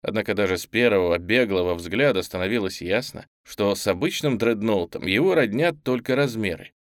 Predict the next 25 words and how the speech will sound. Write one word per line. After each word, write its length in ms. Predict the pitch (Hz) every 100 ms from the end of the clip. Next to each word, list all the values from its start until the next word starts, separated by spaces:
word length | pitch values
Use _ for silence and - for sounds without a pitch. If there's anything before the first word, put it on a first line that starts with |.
| _ -
Вдоль 420 | 90 87 110 113
бортов 520 | 95 95 - 104 98
Минотавра 680 | 92 92 90 135 143 107 73
тянулись 640 | - 92 135 180 160 127
ряды 340 | 113 110 127 139
расположенных 800 | 110 - 98 123 117 117 123 -
в 100 | 101
необычном 680 | 101 101 95 120 - 113 101
порядке 520 | 95 101 110 - 104
огромных 680 | - 92 92 101 107 113 -
люков 500 | 143 156 - 73 -
непонятного 720 | 107 104 95 95 90 85 90
назначения, 640 | 90 87 98 - 69 52 - -
никак 560 | 104 110 - 120 135 -
не 120 | 101
походивших 760 | 98 - 92 110 139 - 98
на 120 | 107 101
стандартные 760 | - 92 87 117 120 107 98
бортовые 600 | 92 90 113 107 104 113
орудийные 560 | 107 95 95 92 98 95
порты. 480 | 110 104 - 73 _ _ _ _ _ _ 107
"Друзья", 520 | 117 113 123 107 - _ _
тихо 280 | 110 95 92
произнесла 580 | 98 90 95 - 92
Труман, 380 | 85 92 87 -